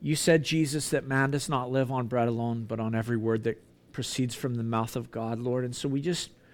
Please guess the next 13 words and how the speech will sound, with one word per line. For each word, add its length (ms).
recognize 1000
that, 340
uh, 260
this 180
is 140
our 100
food 380
this 200
morning. 520
It's, 160
it's 180
meal 240
time. 460